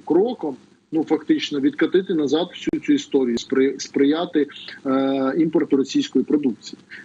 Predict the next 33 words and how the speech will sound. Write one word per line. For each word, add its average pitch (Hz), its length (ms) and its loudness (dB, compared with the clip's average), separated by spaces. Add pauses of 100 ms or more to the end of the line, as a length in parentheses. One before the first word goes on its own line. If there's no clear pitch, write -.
Відповідно, 175 440 2
Є 170 240 4
С 139 140 -4
розуміє, 156 360 0
що, - 340 -4
а, 147 300 0
тоді 143 220 0
питання 143 540 -2
буде, 135 280 2 (220)
знову 151 180 0
ж - 80 -6
таки, - 260 0
від 180 80 -2
внутрішнього 139 640 -2 (120)
споживача. 117 480 -2 (300)
Чому 196 400 2
ми 160 160 -2
переплачували, 127 1000 -2
чому 175 240 2
ми 147 140 2
страждали, 143 680 0
якщо 143 260 -2 (120)
зараз 151 180 -2 (300)
це 151 80 0
повернулося 151 680 0 (200)
і 127 40 -2
тепер 139 340 -2
С 135 200 -4
Ш 156 220 -2
А 180 100 -2
на 160 100 -2
цьому 139 300 0
заробить? 110 360 -4